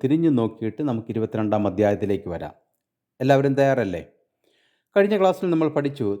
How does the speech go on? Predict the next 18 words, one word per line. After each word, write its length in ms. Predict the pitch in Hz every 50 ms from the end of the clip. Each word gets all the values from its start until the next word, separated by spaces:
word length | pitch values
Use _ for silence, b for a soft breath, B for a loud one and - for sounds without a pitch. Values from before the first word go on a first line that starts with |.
| - -
തൻ്റെ 200 | 127 131 127 131
അപ്പനെയോ 600 | 127 127 - 160 151 147 147 147 147 151 156 143
അമ്മയെയോ 540 | 127 123 127 131 131 131 131 135 139 143 127
അടിക്കുന്നവൻ 580 | 117 120 113 - 131 123 123 120 120 120 120
മാത്രമല്ല, 800 | 113 107 107 110 - - 127 120 104 87 82 80 101 123 139 - _
ശപിക്കുന്നവനും 1000 | - - - 139 135 139 156 151 - - 165 156 151 139 135 131 127 127 131 131 123
മരണശിക്ഷ 540 | 117 113 113 123 135 131 - - - - 120
അനുഭവിക്കണം. 720 | 113 110 107 98 - 98 85 87 - - 82 80 80 - -
എന്ന് 160 | - 101 113
പറഞ്ഞാൽ, 480 | 120 123 117 123 135 123 98 90 98 117 - - b b b b b b b b b b
ദൈവം 480 | 147 143 160 175 175 185 196 202 202 196
നമ്മോട് 460 | 175 160 151 151 151 156 160 160 165 170 165 -
പറയുന്നത് 600 | 131 123 139 147 147 151 147 104 98 98 101 107 - _ - 113
മാതാപിതാക്കളെ 920 | 117 123 131 143 147 160 165 160 160 160 139 143 143 139 143 143 139 139
ദൈവത്തെ 500 | 139 127 123 127 131 127 131 131 - 135
പോലെ 300 | 131 135 135 131 131 139
സ്നേഹിക്കണം 840 | 135 - - 127 131 127 127 135 123 - 131 123 127 131 147 160 -
എന്നാണ്. 440 | 151 147 139 120 101 87 82 90 -